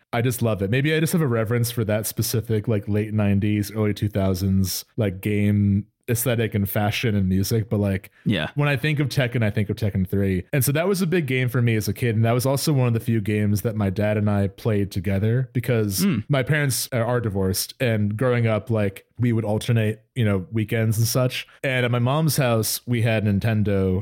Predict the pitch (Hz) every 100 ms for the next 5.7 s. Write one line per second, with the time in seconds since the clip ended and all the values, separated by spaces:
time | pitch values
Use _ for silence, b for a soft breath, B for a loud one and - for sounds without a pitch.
0 | - 107 101 101 98 - - 143 151 160
1 | 175 160 165 147 147 - 147 147 151 127
2 | 120 110 123 117 113 110 - - 110 104
3 | 104 - 107 113 113 117 107 104 113 113
4 | 107 104 104 113 104 101 104 107 95 -
5 | 117 90 98 98 98 98